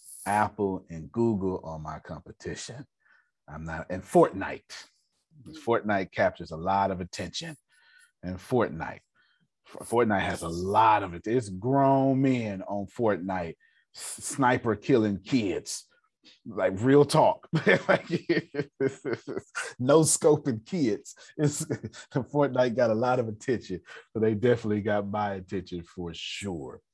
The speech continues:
So there it is. Ibrahim's right. I'm so glad he asked that question. Same for me. So we expect to see, what you're gonna see is you're gonna see the esoteric side. It's gonna be Tony T Smith Junior, Netflix. 'Cause me and Deanna talked about it. She was like, "Well, you need to do this." And I was like, "Nah."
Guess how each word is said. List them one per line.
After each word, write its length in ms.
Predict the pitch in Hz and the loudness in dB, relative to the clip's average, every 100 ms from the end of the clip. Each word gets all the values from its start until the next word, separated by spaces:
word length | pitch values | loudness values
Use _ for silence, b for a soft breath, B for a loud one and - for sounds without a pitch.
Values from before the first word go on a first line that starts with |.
| b b _ | b b _
So 100 | - | 0
there 180 | 220 233 | 4 6
it 60 | |
is. 240 | 196 - - | 6 4 -2
Ibrahim's 420 | 110 107 110 101 | -8 -6 -6 -2
right. 160 | 110 104 | 0 0
I'm 160 | 104 98 | 0 -2
so 220 | 131 120 | 0 0
glad 220 | 107 98 | 0 -2
he 120 | 90 | -6
asked 200 | 82 - | -10 -12
that 140 | 87 82 | -14 -10
question. 440 | 104 95 - - _ B B _ | -8 -8 -10 -18 _ B B _
Same 420 | - 117 104 98 | -6 -2 -2 -4
for 360 | 95 - 92 87 | -8 -6 -4 -4
me. 440 | 87 101 87 73 _ b b _ | -4 -6 -6 -10 _ b b _
So 100 | 98 | -6
we 80 | 98 | -4
expect 420 | 92 - 151 151 | -6 0 2 2
to 80 | 139 | -2
see, 140 | - 110 | -2 -2
what 200 | 98 95 | -2 -4
you're 100 | 127 | -4
gonna 100 | 127 | -4
see 300 | - 143 113 | 2 4 4
is 120 | 92 | 2
you're 80 | 101 | -4
gonna 100 | 98 | -8
see 160 | - | -6
the 100 | 90 - | -6 -6
esoteric 680 | 95 92 117 107 143 131 113 | -6 -4 -4 -2 0 0 0
side. 260 | 113 98 87 | 0 0 0
It's 100 | 95 | -4
gonna 160 | 104 | -6
be 60 | 82 | -6
Tony 260 | - 143 156 | 0 2 2
T 140 | 147 | 0
Smith 200 | 147 147 | -2 -2
Junior, 240 | 127 127 127 - 104 | -2 -2 -4 -8 -4
Netflix. 440 | 110 101 85 - _ b b b - | -2 -4 -8 -10 _ b b b -4
'Cause 100 | 113 | 2
me 80 | 139 | 4
and 80 | 147 | 4
Deanna 220 | 156 160 | 4 2
talked 220 | 202 214 | 4 4
about 140 | 156 127 | 4 0
it. 40 | |
She 60 | - | 0
was 80 | 151 | 0
like, 120 | 139 | 2
"Well, 100 | 139 | 2
you 120 | 190 220 | -2 -2
need 120 | 202 | -2
to 80 | 190 | -4
do 80 | 226 | -4
this." 140 | 220 | -4
And 80 | 170 | -6
I 20 | |
was 80 | 165 | -4
like, 120 | 165 | -4
"Nah." 220 | 190 202 | -2 -4